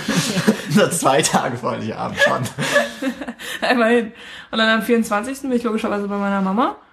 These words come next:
Speaker 2: Und mit meinem Bruder dann, und wenn nicht alles so da ist, also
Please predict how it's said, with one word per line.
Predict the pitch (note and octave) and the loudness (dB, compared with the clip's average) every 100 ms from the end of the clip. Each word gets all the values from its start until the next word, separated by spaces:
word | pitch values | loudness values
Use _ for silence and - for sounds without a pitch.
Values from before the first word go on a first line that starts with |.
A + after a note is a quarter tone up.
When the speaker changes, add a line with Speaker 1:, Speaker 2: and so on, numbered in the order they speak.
| _ _ _ _ | _ _ _ _
Speaker 2:
Und | A3 A3 G#3+ - | -2 0 -2 -2
mit | A3 G#3 | -2 -2
meinem | A#3 A3 G#3 G3+ | -2 0 2 0
Bruder | G#3 B3+ D4+ | -2 0 2
dann, | D4 C#4+ | 2 2
und | C4+ A3+ G#3+ | 0 -4 -6
wenn | G#3+ A3 | -4 -2
nicht | A3 | 0
alles | A3 G#3 | -2 -4
so | |
da | G#3 A3 C#4 | -2 0 0
ist, | F4 - _ - | -2 -12 _ -8
also | G#3+ G3+ | -4 -2